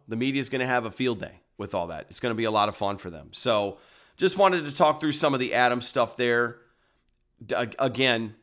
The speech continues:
we're still in the doldrums of the N F L season. Minicamp is over. Training camp won't start for a couple weeks, so I may not be back until we get a little bit more meat into the season and more to, more to talk about as far as the roster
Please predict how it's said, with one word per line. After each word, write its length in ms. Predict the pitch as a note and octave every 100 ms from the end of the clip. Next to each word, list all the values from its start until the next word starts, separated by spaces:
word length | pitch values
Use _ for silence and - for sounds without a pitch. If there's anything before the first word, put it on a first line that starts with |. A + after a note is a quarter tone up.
| _ _ _
we're 100 | B2+
still 320 | B2 D#3 D3+
in 80 | D3
the 60 | B2+
doldrums 680 | G#2+ A#2+ B2 B2 B2 B2 G#2+
of 140 | A2+
the 140 | A#2
N 80 | A#2
F 100 | A#2
L 120 | A#2
season. 500 | A2+ A#2+ A#2 A2 A#2
Minicamp 420 | A#2 A#2+ B2+ A#2 A2+
is 140 | G#2+
over. 240 | A2+ A2+
Training 260 | A2 A#2+ A#2
camp 240 | A#2+ A2
won't 160 | A2 A2
start 260 | - A2 G#2+
for 80 |
a 40 | G#2+
couple 280 | A2 G2+ A2
weeks, 240 | A2 F#2+
so 140 | A2+
I 100 | G#2
may 140 | A2+ A#2
not 160 | A2+
be 80 | A#2
back 300 | G2+ G#2 G#2
until 500 | G#2 - A2 G2+ G2 - _ _ -
we 120 | A2+
get 160 | A#2
a 20 | A2+
little 160 | A#2
bit 180 | A2 A2+
more 200 | A2 G#2+
meat 420 | G#2+ A2+ A2 - _ _ _ _ _ _
into 880 | A2+ G#2+ F#2+ A#2 A#2 A2 G#2+ A2 -
the 120 | G#2
season 460 | - B2 A#2 G#2+ A2
and 100 | G2+
more 200 | G#2+ G#2
to, 140 | G#2 G2+
more 160 | G#2+
to 80 | G2+
talk 260 | - G#2 G2+
about 300 | G2+ G2+ G2
as 100 | -
far 180 | G#2
as 120 | F#2+ F#2
the 60 |
roster 720 | F#2+ G2+ G2 - G#2 G2 F#2+